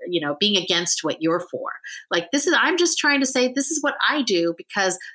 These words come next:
this makes me feel like my pocketbook is aligning with my values. And I'm not out here trying to pretend I can hurt Amazon, but I am supporting other businesses.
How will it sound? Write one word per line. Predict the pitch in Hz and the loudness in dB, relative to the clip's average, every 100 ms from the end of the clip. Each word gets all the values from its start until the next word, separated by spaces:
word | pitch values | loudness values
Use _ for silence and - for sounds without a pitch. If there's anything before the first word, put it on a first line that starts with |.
| - | -8
this | 196 262 - 240 | 0 4 4 4
makes | 226 226 - | 0 0 0
me | 208 202 | 0 -2
feel | - 190 175 165 175 180 - | -2 2 2 2 0 -4 -2
like | 170 170 | -2 2
my | 170 165 165 165 _ _ - | 2 2 0 -2 _ _ -4
pocketbook | - 180 202 - 165 175 - - | -2 0 -2 0 0 0 -4 -4
is | 185 170 | 0 2
aligning | 160 160 160 170 180 | 2 2 2 2 0
with | 190 190 | -2 -2
my | 214 | -2
values. | 208 143 143 - 104 202 - - _ - | 0 -2 -2 -4 0 0 -2 -16 _ 0
And | 196 | 0
I'm | 196 196 262 | 2 2 4
not | 330 294 - _ - - | 2 2 -2 _ -8 0
out | 220 214 | 0 0
here | - 208 | -2 0
trying | 202 190 190 214 | 2 4 4 4
to | 208 | 0
pretend | 208 208 196 196 160 | 0 0 2 2 2
I | 170 | 0
can | 180 | -2
hurt | 160 190 185 - 165 | 0 0 0 -6 -2
Amazon, | 160 143 - - _ - - - _ - | 0 0 -2 -10 _ -18 -18 -20 _ -2
but | 175 | 0
I | 165 - | 0 0
am | 214 240 208 170 170 | 0 2 2 2 2
supporting | - - - 196 190 175 | 2 0 0 0 2 0
other | 165 165 160 | -2 -2 -2
businesses. | 143 - 151 - 147 143 143 - | -2 -2 2 2 2 0 0 -2